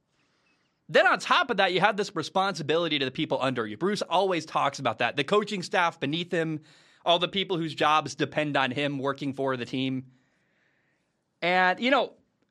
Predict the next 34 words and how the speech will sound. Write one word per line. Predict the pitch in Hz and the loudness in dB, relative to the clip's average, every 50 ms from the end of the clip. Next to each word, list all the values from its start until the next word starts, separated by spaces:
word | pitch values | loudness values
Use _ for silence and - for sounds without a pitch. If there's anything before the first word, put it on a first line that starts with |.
| _ _ _ _ _ _ | _ _ _ _ _ _
Bruce | - 165 135 147 202 302 359 - - | -16 -6 -2 0 0 0 0 -2 -4
is | 277 202 | -4 -4
still | - - 262 254 247 214 | -4 0 0 0 2 2
involved | 156 143 123 127 147 156 160 156 151 143 131 123 - | 0 -2 0 0 2 4 4 4 2 0 0 -4 -4
in | - 143 143 143 139 131 123 107 | -2 0 0 0 0 -2 -4 -4
Tampa. | - - 185 202 185 - 104 | 0 2 2 2 2 -2 -6
It's | 110 - - | -6 -2 2
not | 208 214 220 | 2 2 4
like | 220 220 214 | 2 -2 -2
he's | 185 170 139 | -4 -8 -6
leaving | 131 127 143 185 196 180 180 160 | -4 -2 -2 -2 0 -2 -2 -2
the | 147 156 | -2 -2
organization. | 151 160 151 143 143 131 123 120 160 196 208 - - 143 | -2 -2 -4 -2 -4 -4 -2 0 2 2 2 0 -2 -2
He's | 139 143 143 | -4 -2 -4
just | 151 - | -4 -4
now | 147 143 139 147 147 143 143 | -2 0 2 2 2 0 0
taking | 143 - 151 139 - 151 151 | -2 -2 -4 -2 -2 -2 -2
a, | 139 127 127 123 120 - - - - - | 0 0 -2 -2 -4 -8 -16 -20 -10 -6
a | 139 135 | -4 2
backseat | 127 160 165 180 185 - - 214 190 | 4 6 6 6 4 2 0 -2 0
a | 170 | 2
little | 170 165 165 160 | 2 2 2 2
bit, | 147 160 165 165 - - _ _ _ _ _ _ _ _ _ _ _ _ - | 2 2 0 0 -2 -6 _ _ _ _ _ _ _ _ _ _ _ _ -4
moving | 147 165 185 185 185 | 0 0 2 2 2
into | 185 180 185 | 2 2 2
the | 180 | 2
front | 180 190 185 170 | 2 0 2 2
office, | 165 160 165 165 - 180 160 - | 4 4 2 2 0 -4 -4 -2
working | 156 170 165 - 175 165 | -2 -2 -2 -2 -4 -4
as | 156 - 147 147 147 143 131 135 - - | -2 0 2 2 2 0 0 -4 -4 -2
a | 139 135 135 131 131 131 131 127 127 120 - _ _ _ _ _ - | 0 0 0 0 0 -2 -2 -4 -6 -8 -12 _ _ _ _ _ -6
consultant, | - 156 143 - - 214 214 208 - 151 - 131 | -4 -4 -2 0 2 2 2 0 -2 -4 -2 0
basically. | 131 127 123 - 139 123 - 113 117 123 160 - _ _ _ _ _ _ _ _ _ _ _ _ _ _ _ _ _ _ _ _ _ _ _ - | 0 0 0 0 -4 -6 -6 -4 -6 -6 -6 -8 _ _ _ _ _ _ _ _ _ _ _ _ _ _ _ _ _ _ _ _ _ _ _ -2
And | - 175 180 175 175 170 160 | 2 4 4 4 4 2 0